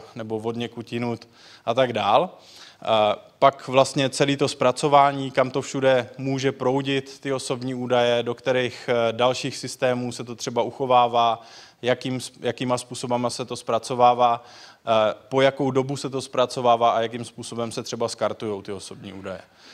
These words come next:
Čili to je komplexní mapování těch informačních toků. Na základě toho komplexního mapování informačních toků v podstatě dojdete k tomu,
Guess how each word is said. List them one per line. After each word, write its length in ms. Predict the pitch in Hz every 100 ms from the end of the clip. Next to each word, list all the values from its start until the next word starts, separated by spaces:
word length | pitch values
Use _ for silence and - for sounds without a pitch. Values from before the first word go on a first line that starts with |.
| - - -
Čili 180 | 143
to 100 | 135
je 80 | 151
komplexní 480 | 151 147 165 160 156
mapování 540 | 147 147 139 143 143
těch 160 | 143 147
informačních 580 | 135 151 143 143 131 -
toků. 320 | 104 - 147
Na 120 | 147
základě 400 | 143 151 170 160
toho 180 | 156 156
komplexního 520 | 151 143 151 151 156
mapování 600 | 143 139 - - 156 143
informačních 560 | 143 - 139 143 156 147
toků 360 | 143 - 135
v 80 | 135
podstatě 440 | - - 135 131 127
dojdete 380 | 127 131 139
k 80 | 139
tomu, 340 | 117 120 131